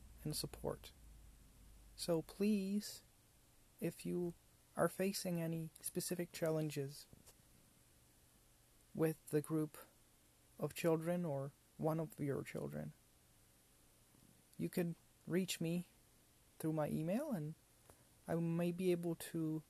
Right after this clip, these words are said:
provide you with some individual support or send you information that you need to get in contact with groups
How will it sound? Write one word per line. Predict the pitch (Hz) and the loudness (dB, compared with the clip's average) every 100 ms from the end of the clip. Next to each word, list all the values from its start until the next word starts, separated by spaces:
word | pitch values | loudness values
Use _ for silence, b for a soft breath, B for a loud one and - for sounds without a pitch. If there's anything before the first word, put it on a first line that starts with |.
| - | -12
provide | - 156 156 147 143 | -2 2 6 4 4
you | 143 | -2
with | 147 - | -2 -4
some | - 139 139 143 - - - - - - - - - - - - - | -4 -2 -4 -6 -12 -20 -20 -20 -20 -20 -20 -20 -20 -20 -20 -20 -4
individual | 156 160 147 151 143 135 131 135 - - - | 0 0 2 0 0 0 0 -2 -10 -20 -10
support | - 156 - 147 147 - - - - - - - - - - - - - - | -6 -4 2 2 2 -4 -20 -20 -20 -20 -20 -20 -20 -20 -20 -20 -20 -20 -2
or | 139 139 143 - - | 2 2 2 -4 -14
send | - 165 156 156 - - - - - | -4 0 0 -2 -8 -18 -20 -16 -4
you | 147 139 143 - - - - - - - - - - - - - - - - | 0 0 -4 -12 -20 -20 -20 -20 -20 -20 -20 -20 -20 -20 -20 -20 -20 -20 -6
information | 165 165 165 147 139 139 - 135 135 - - - - - - | 0 2 2 2 2 0 -4 -4 -4 -8 -20 -20 -20 -20 -12
that | - | -6
you | 151 | -2
need | 147 139 131 - - - - - - - - | 0 0 -2 -6 -16 -20 -20 -20 -20 -20 -10
to | - | -2
get | 156 156 | 2 4
in | 156 | 2
contact | 147 151 143 147 - | 0 0 2 0 0
with | 151 - | -6 -2
groups | 143 151 175 - - | 0 2 0 -4 -6